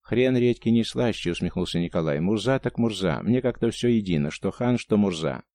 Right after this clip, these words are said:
Оружие на нас поднимете, все биты будете". Он сделал обманный выпад шпагой,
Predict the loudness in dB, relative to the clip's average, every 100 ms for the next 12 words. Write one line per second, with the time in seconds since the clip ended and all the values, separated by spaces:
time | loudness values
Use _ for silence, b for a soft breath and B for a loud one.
0 | _ 0 4 4 4 2 2 0 -2 -2
1 | 0 2 0 0 -2 -2 0 2 0 0
2 | 0 0 -4 -10 -12 _ _ _ _ _
3 | _ _ _ _ 0 0 2 2 4 4
4 | 2 0 -2 0 -2 -2 -6 -6 -2 -2
5 | 0 -4 -8